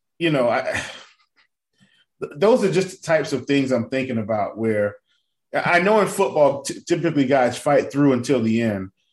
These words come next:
But last game of the season for a veteran like Russ, who,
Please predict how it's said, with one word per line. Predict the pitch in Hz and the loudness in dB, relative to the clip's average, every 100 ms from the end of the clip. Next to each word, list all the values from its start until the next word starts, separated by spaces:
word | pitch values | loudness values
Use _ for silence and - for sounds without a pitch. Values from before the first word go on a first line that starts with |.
| _ - | _ -2
But | 139 | 0
last | 127 170 190 - | 4 4 4 2
game | 185 165 | 0 2
of | 139 | 0
the | |
season | 139 165 151 135 | 0 -2 0 0
for | 143 131 | 0 0
a | 110 | 2
veteran | 147 143 131 | 2 2 2
like | 120 90 | 0 0
Russ, | 120 139 151 - - _ _ _ _ - | 2 2 2 -4 -18 _ _ _ _ 0
who, | 151 143 131 123 120 | 4 4 4 2 0